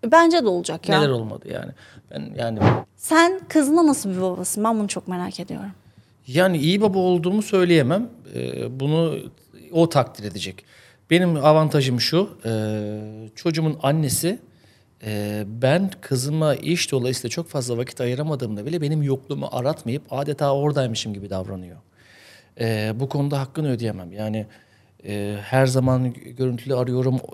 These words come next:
Speaker 2: Şehir dışındaysam sürekli mesai halinde bir şey olduğunda beni arıyorlar ve böyle oldu anlatıyorlar. Ben hep o anlara şahidim yani ve tanık olmaya çalışıyorum uzaktan bile olsa. Bir kere o benim avantajım.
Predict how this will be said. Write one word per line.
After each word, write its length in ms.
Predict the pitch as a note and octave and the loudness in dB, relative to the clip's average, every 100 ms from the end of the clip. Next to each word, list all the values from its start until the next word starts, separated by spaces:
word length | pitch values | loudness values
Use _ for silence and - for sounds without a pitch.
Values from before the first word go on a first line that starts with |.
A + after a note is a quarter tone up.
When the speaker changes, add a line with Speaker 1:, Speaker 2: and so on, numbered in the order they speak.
| - - | -18 -16
Speaker 2:
Şehir 320 | - C3 B2 A#2+ | -8 -4 -4 -4
dışındaysam 580 | - B2+ B2+ - B2 | -6 -4 -4 -2 -2
sürekli 460 | A#2 C3 B2+ C3 C3 | -2 0 -2 0 -2
mesai 440 | B2+ A#2 B2+ B2 | 0 -2 0 2
halinde 480 | B2 B2 B2 B2 A#2 | 2 -2 -4 -4 -4
bir 60 | A#2 | -4
şey 220 | - F#3+ | -2 -2
olduğunda 600 | C#3+ C#3 C3+ C#3+ C#3+ C3+ | 0 0 0 -4 -4 -2
beni 200 | C3 C#3 | 0 0
arıyorlar 520 | B2+ C3 C3+ C3+ C#3 | 2 0 0 0 0
ve 120 | C3+ B2+ | 0 2
böyle 200 | C#3 C3+ | 2 2
oldu 220 | C3 - | 0 -2
anlatıyorlar. 560 | B2 C3+ B2 C#3 C3 C3+ | -4 -4 -4 -4 -2 -2
Ben 100 | G3 | -2
hep 120 | A3 | 0
o 120 | D#3 | 4
anlara 460 | D#3+ D#3 D#3 D3+ D#3+ | 4 6 4 4 2
şahidim 560 | - C3 B2 A#2+ G2+ F#2+ | 2 4 4 2 -4 -6
yani 160 | A#2+ | -6
ve 60 | D#3+ | -4
tanık 340 | D#3 E3 D#3+ | 0 0 0
olmaya 260 | C3 A2+ A2 | -2 -2 -4
çalışıyorum 360 | - A2+ A2 | -8 -8 -6
uzaktan 460 | C3 B2+ B2 A#2+ G#2 | 0 0 0 -4 -6
bile 120 | G2 | -8
olsa. 200 | G2 - _ _ - - _ | -16 -20 _ _ -20 -20 _
Bir 80 | F3+ | 0
kere 140 | G3+ E3+ | 2 4
o 60 | |
benim 160 | F3+ G3+ | 4 4
avantajım. 440 | C#3 A#2 G#2+ - | 4 2 -6 -8